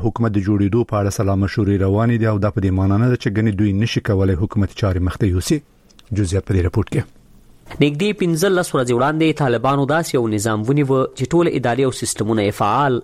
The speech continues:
Speaker 2: او ورځنۍ چارې په عادي ډول مخ ته روانې وي. خو د اګست له پنځلسمې تر ننه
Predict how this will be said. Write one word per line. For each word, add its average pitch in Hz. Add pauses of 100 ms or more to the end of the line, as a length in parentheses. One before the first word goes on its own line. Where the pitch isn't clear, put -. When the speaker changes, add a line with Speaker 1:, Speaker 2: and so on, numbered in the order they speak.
Speaker 2:
او 123
ورځنۍ 120
چارې 139 (220)
په 135
عادي 165
ډول 95
مخ 92
ته 92
روانې 82
وي. - (300)
خو 147
د 156
اګست 175
له 135
پنځلسمې 127
تر 147
ننه 143